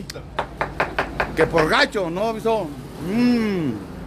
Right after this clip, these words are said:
Y vea,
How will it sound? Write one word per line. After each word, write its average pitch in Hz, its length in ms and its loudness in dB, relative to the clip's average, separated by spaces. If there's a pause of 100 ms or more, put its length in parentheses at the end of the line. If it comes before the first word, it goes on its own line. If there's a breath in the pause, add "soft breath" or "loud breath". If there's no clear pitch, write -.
(4000)
Y 151 80 8
vea, 214 280 8